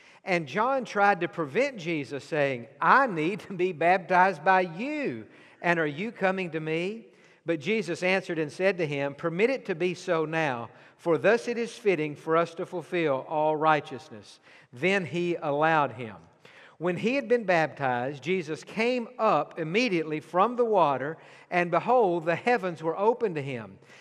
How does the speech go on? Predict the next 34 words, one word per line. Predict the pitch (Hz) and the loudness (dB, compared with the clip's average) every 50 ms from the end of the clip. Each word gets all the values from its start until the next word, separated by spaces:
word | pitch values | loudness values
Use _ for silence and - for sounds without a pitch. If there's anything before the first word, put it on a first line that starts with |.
| - - | -12 -4
and | 170 170 165 | -2 -2 0
he | 139 165 165 | 0 -2 -4
saw | 147 - - 202 202 220 247 240 | -4 -2 0 2 4 4 4 2
the | 175 147 | 0 -4
Spirit | - - - - 196 208 233 240 | -6 -8 -6 -2 0 0 2 0
of | 247 202 180 | -2 -2 0
God | 190 175 160 156 160 160 147 | 2 4 4 4 4 2 0
descending | 147 139 - - 214 226 214 180 165 160 156 | -4 -6 -4 -2 -2 -2 -2 -2 -2 -2 2
like | 156 156 156 156 | 2 2 2 2
a | 156 139 | 0 -4
dove | 135 165 208 220 190 160 143 143 151 147 - - - - - - - | -2 0 2 4 4 4 4 2 0 -2 -6 -14 -20 -20 -20 -10 -2
and | 170 170 160 | 0 0 2
alighting | 151 139 135 147 165 180 190 196 202 190 | 2 2 4 6 6 6 6 4 0 -4
upon | 180 - - 175 165 165 | -6 -4 -4 -4 -4 -4
him. | 156 151 165 147 123 101 90 87 - - - - - - - - - | -4 -4 -4 -4 -4 -6 -8 -14 -20 -20 -20 -20 -20 -20 -20 -10 -4
And | 165 160 156 135 | -2 -2 -2 -2
suddenly | - - - 208 240 262 254 247 247 | -6 0 2 4 4 4 4 2 2
a | 240 208 | 2 2
voice | 160 190 190 196 185 - - | 2 0 0 0 -2 -4 -6
came | - 190 190 202 214 202 | -4 -2 -2 -2 -2 -4
from | 214 214 196 | -6 -8 -6
heaven | 160 156 165 160 143 151 151 | -2 -2 0 0 -2 -4 -8
saying, | 143 - - 196 180 160 143 139 135 135 135 135 - - - - _ | -8 -2 2 4 4 4 4 2 -2 -4 -8 -12 -16 -20 -20 -20 _
"This | 127 123 156 208 233 240 233 - - - | -6 2 4 6 6 6 4 0 -6 -6
is | 180 165 143 123 143 | -4 -4 -4 -2 0
my | 160 170 180 185 196 | 2 4 4 4 2
beloved | 160 151 147 143 156 170 170 190 180 - | 2 0 0 2 2 2 2 0 -4 -8
Son, | - - 190 175 156 143 131 127 127 127 131 123 - - - _ _ | -8 -6 -4 -2 -2 -2 -2 -2 -4 -6 -8 -12 -16 -20 -20 _ _
in | 151 151 143 147 | -6 -6 -6 -4
whom | - - 208 202 185 151 139 135 135 131 127 - - - - - | -4 -2 -2 0 0 -2 -4 -6 -8 -10 -14 -18 -20 -20 -8 0
I | 143 147 143 143 | 2 4 4 4
am | 139 139 | 2 0
well | 139 147 151 151 147 143 | -2 0 0 0 0 -2
pleased." | 147 160 165 160 147 127 107 98 95 - - - | -2 -4 -2 -2 -2 -2 -4 -8 -12 -18 -20 -20